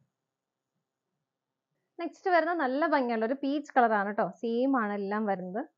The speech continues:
സൈഡ് ബോർഡർ ഒക്കെ ആണ് ഒരു നല്ല കുഞ്ഞ് നല്ല ഭംഗിയുള്ള ബോർഡർ. നല്ല, നല്ല രസമുള്ള മൂന്ന് കളേഴ്സ് ആണ് നമ്മൾ വരുന്നത്.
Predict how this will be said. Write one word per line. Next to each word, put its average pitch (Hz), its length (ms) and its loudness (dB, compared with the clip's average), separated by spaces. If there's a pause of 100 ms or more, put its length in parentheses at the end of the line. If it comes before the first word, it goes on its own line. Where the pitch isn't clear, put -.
സൈഡ് 202 220 -8
ബോർഡർ 185 320 -8
ഒക്കെ 190 160 -14
ആണ് 190 160 -8
ഒരു 202 80 -10
നല്ല 190 180 -10
കുഞ്ഞ് 202 540 -4 (140)
നല്ല 208 400 -2
ഭംഗിയുള്ള 190 440 -2
ബോർഡർ. 170 340 -4 (420)
നല്ല, 208 260 -2 (260)
നല്ല 240 360 -4
രസമുള്ള 240 460 -4
മൂന്ന് 214 280 -8
കളേഴ്സ് 196 380 -6
ആണ് 180 120 -8
നമ്മൾ 180 280 -10 (120)
വരുന്നത്. 180 380 -4